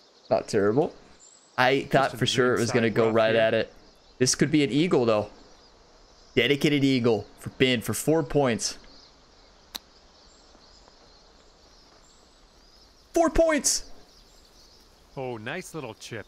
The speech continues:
Speaker 2: there. Here we go.
Speaker 1: It's
Speaker 2: This
Speaker 1: like
Speaker 2: one
Speaker 1: the
Speaker 2: for birdie.
Speaker 1: ball knew. The ball knew. So I,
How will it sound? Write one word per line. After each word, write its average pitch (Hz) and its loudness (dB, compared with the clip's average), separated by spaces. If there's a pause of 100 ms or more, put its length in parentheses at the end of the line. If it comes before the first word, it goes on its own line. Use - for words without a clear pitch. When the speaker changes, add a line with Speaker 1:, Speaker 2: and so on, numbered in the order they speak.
(100)
Speaker 2:
there. 143 -10 (1300)
Here 147 -8
we 214 -4
go. 113 -12
Speaker 1:
It's - -2
Speaker 2:
This 175 0
Speaker 1:
like 220 2
Speaker 2:
one 143 -10
Speaker 1:
the 160 2
Speaker 2:
for - -4
birdie. 151 4
Speaker 1:
ball 180 2
knew. 139 0 (160)
The 147 0
ball 233 0
knew. 180 0 (1900)
So 151 2
I, 151 0